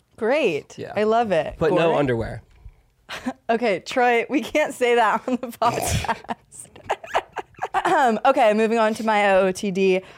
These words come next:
Speaker 1: I figured I would give a very much example of two episodes, we talked about a first date outfit, and I gave some examples of that, and I said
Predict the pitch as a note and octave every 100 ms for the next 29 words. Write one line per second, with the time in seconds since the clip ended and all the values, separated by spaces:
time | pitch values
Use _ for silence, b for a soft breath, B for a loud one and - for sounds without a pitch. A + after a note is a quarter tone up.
0 | - A#3 A#3+ B3+ A#3+ C4 C4+ - G#3 G3+
1 | G3+ G3 G3 G3 F#3+ F3+ G3 G3 F#3+ F#3+
2 | F#3+ F#3+ F#3+ F#3 F#3 - G3+ F3+ F3+ F3+
3 | F#3 G3 F#3+ - F#3 F3+ F3 b b b
4 | b - G#4 C4 C4 C#4 A#3+ A3 A3+ A3+
5 | G3+ G#3+ G3 G3 F#3+ - F#3+ - F#3+ G3
6 | G3 F3 D#3+ E3+ - G3+ - - A3+ B3
7 | - F#3 F#3 F#3 F#3 F3+ F3+ G#3 F#3+ F3
8 | E3 F3+ F#3 F#3+ F#3 G3+ G3+ G#3 G3 F#3+
9 | - F#3 F3 F#3